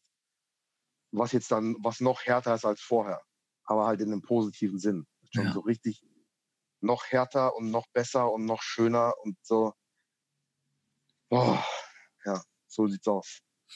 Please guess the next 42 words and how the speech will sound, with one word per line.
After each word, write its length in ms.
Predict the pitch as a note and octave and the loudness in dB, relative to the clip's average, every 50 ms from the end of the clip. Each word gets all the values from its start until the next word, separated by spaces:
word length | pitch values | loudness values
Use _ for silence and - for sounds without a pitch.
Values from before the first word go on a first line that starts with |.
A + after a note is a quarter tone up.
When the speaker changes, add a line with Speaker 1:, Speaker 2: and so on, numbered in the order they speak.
| - - - - - - | -20 -20 -20 -18 -2 2
Speaker 2:
Wo 100 | C#3+ C#3 | 4 6
soll 160 | C#3 D3+ D3 | 6 6 6
das 160 | D3+ C#3+ C#3+ | 6 6 6
Eisen 280 | C#3+ C#3+ D3+ - D#3+ D#3 | 6 6 6 6 6 6
jetzt 200 | D3 C#3+ D3 - | 6 6 6 6
zuschlagen? 520 | D#3+ D#3 - - C#3+ C3 B2 A#2+ B2 A#2+ | 8 8 8 8 8 8 8 8 8 6
Was 180 | C3+ C#3 - D#3 | 6 6 6 6
inspiriert 520 | C#3+ C#3 - - D3+ C3 C#3 D3+ D3 D3 | 6 6 6 6 6 8 8 8 8 8
dich 120 | C#3+ B2+ | 8 8
über 300 | C3 C3 B2+ B2+ B2 A#2+ | 8 8 8 8 8 8
Bodybuilding 480 | A#2+ B2 C3+ C#3 C#3 C3 C3+ C3 C3 B2 | 8 6 8 8 8 8 8 8 8 8
hinaus? 560 | B2 B2+ C3 B2+ B2+ B2 A#2+ - - - - - - _ | 8 8 8 8 8 6 6 4 0 -2 -6 -16 -4 _
Was 200 | - C3 B2+ - | 2 4 4 6
willst 220 | D3 D3 C#3+ C#3+ - | 6 6 6 6 8
du 60 | C3+ | 8
jetzt 260 | C3 C3 B2 B2+ - | 8 8 8 6 4
angehen? 400 | - C3 C3+ C#3 C3+ B2+ A#2+ A#2+ | 4 6 8 8 8 8 8 8
Was 140 | B2 B2 - | 8 8 6
für 100 | - B2 | 4 4
Projekte 480 | - - B2+ B2 B2+ B2 - - B2 A#2+ | 4 6 6 6 6 6 4 4 6 8
gehen 160 | A#2+ A#2+ A#2+ | 8 8 8
ab, 220 | A#2 A#2 - - - - _ _ | 6 4 0 -4 -10 -16 _ _
außer 260 | B2+ B2+ - - C3 | 4 6 6 6 8
dem 140 | A#2+ A#2+ A#2 | 8 8 8
Fitnessstudio? 600 | - C#3+ C#3 D3 C#3 - D3 C3 A#2 A2+ A2 G#2+ | 8 8 8 8 8 8 8 8 8 8 6 6
Oder 240 | G#2+ A#2+ A#2 A#2 A#2 | 6 6 6 6 6
ist 120 | A#2 A#2 | 6 6
es 80 | - - | 4 6
genau 220 | C3 A#2 A2+ A2+ | 6 6 6 6
das? 200 | A2 G#2+ G#2+ - - - - - - - - - - - - - - _ _ _ _ - - - - - - - - | 6 4 2 -2 -6 -12 -14 -14 -14 -14 -16 -16 -18 -20 -20 -20 -20 _ _ _ _ -14 -12 -10 -10 -12 -10 0 2
Speaker 1:
Das 180 | D#3 E3 D#3+ - | 2 2 4 4
machen, 300 | F#3 F3 E3 E3+ E3 - - | 2 2 4 2 2 2 0
das 160 | D3 D3+ - | -2 -2 -2
ist 120 | F#3 - E3+ | -2 0 0
auf 120 | D#3 D3+ | 4 6
jeden 140 | E3 E3 D#3 | 6 6 6
Fall 140 | D#3+ D#3 D3 | 4 2 2
mein 200 | D3 C#3 C3 B2+ | 2 0 0 0
Plan. 320 | - C3+ B2+ C#3+ E3+ F3 - _ _ _ _ _ _ _ _ _ _ _ _ _ _ - _ _ _ _ _ _ - | 0 2 2 2 0 -2 -8 _ _ _ _ _ _ _ _ _ _ _ _ _ _ -20 _ _ _ _ _ _ 6
Irgendeine 600 | F#3 G#3+ G3+ A3 G3+ - D3+ D#3 D#3 D#3 D3+ - | 6 6 6 6 4 4 2 4 4 2 2 2
Art 360 | C#3 D3 E3 F3+ - - - _ _ _ _ _ - | 4 4 4 2 0 -4 -14 _ _ _ _ _ -20
von, 580 | - - - D#3+ D#3+ D#3+ D#3+ D#3+ D#3+ D#3 D3+ | -14 -2 2 4 4 4 4 4 2 0 -2